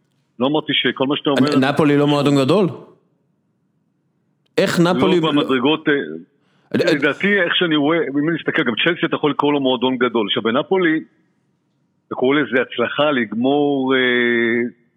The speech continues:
Speaker 1: הוא היה בת-, הוא היה בתמונה, אבל הוא לא זכה, הוא לא הביא אותם לתארים, עובדתית. הוא כשל ברגע האחרון
Speaker 2: כן.
Speaker 1: שהוא כבר היה באיזה עמדה
Speaker 2: אבל
Speaker 1: כן לזכות באליפות.
Speaker 2: נכון, אבל שוב, זה הרבה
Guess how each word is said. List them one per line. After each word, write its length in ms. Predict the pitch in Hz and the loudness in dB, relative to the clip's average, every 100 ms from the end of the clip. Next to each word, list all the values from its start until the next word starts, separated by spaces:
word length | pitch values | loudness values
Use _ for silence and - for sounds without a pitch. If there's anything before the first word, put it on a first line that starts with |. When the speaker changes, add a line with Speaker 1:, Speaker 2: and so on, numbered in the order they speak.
| _ _ | _ _
Speaker 1:
הוא 120 | 139 | 0
היה 80 | 147 | 0
בת-, 180 | 156 160 | 0 -2
הוא 160 | 160 | 0
היה 80 | 139 | 0
בתמונה, 400 | 151 - 143 185 | 0 -2 0 0
אבל 140 | 165 113 | 0 0
הוא 100 | 117 | 0
לא 120 | 175 | 0
זכה, 260 | 196 - 151 | -2 -2 0
הוא 240 | 117 120 | 0 0
לא 100 | 135 | 0
הביא 140 | 180 185 | 0 0
אותם 220 | - 135 | 0 -2
לתארים, 400 | 123 139 180 202 | 0 0 0 -2
עובדתית. 480 | 117 107 - 202 - _ _ _ _ _ - | -2 -2 -2 -4 -6 _ _ _ _ _ -12
הוא 80 | - | -4
כשל 280 | - 202 226 | -2 0 0
ברגע 300 | 190 139 127 | 0 0 0
האחרון 260 | 156 214 | 2 2
Speaker 2:
כן. 40 | 139 | 2
Speaker 1:
שהוא 200 | 143 139 | 0 -4
כבר 200 | - 139 | -2 0
היה 120 | 143 | 0
באיזה 240 | 165 165 156 | 0 0 0
עמדה 240 | 151 165 | 0 0
Speaker 2:
אבל 80 | 165 - - - _ | 0 -4 -16 -20 _
Speaker 1:
כן 180 | - 269 | -2 0
לזכות 340 | 240 - 160 123 | -2 -2 -2 0
באליפות. 340 | 127 120 - | 0 -2 0
Speaker 2:
נכון, 540 | 123 123 110 208 160 | 2 2 2 2 2
אבל 280 | 87 104 110 113 | 2 2 0 0
שוב, 460 | - - 214 98 - - _ _ _ _ _ _ - | -2 2 2 0 -6 -20 _ _ _ _ _ _ -8
זה 260 | 104 123 110 | -2 0 2
הרבה 560 | 120 120 120 147 180 | 0 0 2 2 2